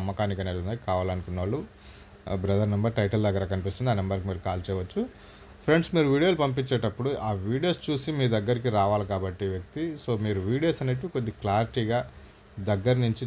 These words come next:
జీవాలని చూపించగలిగితే అవి ఆ లైవ్ వెయిట్‌లో ఉన్నాయా లేవా, వాళ్ళకి కావాల్సిన రీతిలో ఉన్నాయా లేవా అనేది చెక్ చేసుకోవడానికి అవకాశం ఉంటుంది.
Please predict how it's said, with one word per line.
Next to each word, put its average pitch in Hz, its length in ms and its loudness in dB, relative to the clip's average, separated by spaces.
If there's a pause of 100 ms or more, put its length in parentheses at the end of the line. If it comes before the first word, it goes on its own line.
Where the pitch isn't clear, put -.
జీవాలని 107 380 2 (100)
చూపించగలిగితే 95 800 -4
అవి 104 340 -2
ఆ 95 80 0 (100)
లైవ్ 107 220 -2
వెయిట్‌లో 120 280 0 (120)
ఉన్నాయా 104 400 2 (140)
లేవా, 101 280 -2
వాళ్ళకి 95 320 -2
కావాల్సిన 110 460 0
రీతిలో 101 280 0 (100)
ఉన్నాయా 101 260 0 (100)
లేవా 98 260 0
అనేది 120 220 -4
చెక్ 101 200 -4
చేసుకోవడానికి 107 460 -4
అవకాశం 98 420 -4
ఉంటుంది. 92 300 -4